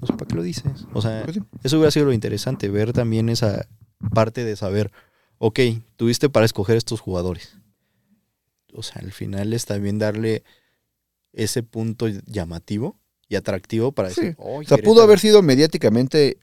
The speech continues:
Speaker 2: bueno verlo, ¿no? O sea, como da, "Mira, tenían a estos de Tigres y eligieron a estos dos. O estos eligieron a estos dos". Bueno, no pasó nada.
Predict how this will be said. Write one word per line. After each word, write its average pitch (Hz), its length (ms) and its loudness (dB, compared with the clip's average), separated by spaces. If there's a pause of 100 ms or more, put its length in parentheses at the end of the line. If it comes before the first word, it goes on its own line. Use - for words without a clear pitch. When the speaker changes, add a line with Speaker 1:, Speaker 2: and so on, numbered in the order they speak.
Speaker 2:
bueno 139 480 2
verlo, 98 360 4
¿no? 113 160 -2
O 139 60 0
sea, 92 200 -2
como 90 220 -2
da, 113 140 4
"Mira, 117 300 4
tenían 104 340 0
a 131 80 2
estos 131 260 -2
de 90 140 2
Tigres 151 320 -4
y - 40 -4
eligieron 101 280 0
a - 20 0
estos 98 220 -6
dos. - 200 -16 (120)
O 104 120 2
estos 113 200 0
eligieron 113 280 -2
a 104 40 0
estos - 180 -8
dos". - 180 -6
Bueno, 104 220 0 (140)
no 143 140 -2
pasó 127 180 -2
nada. 196 260 0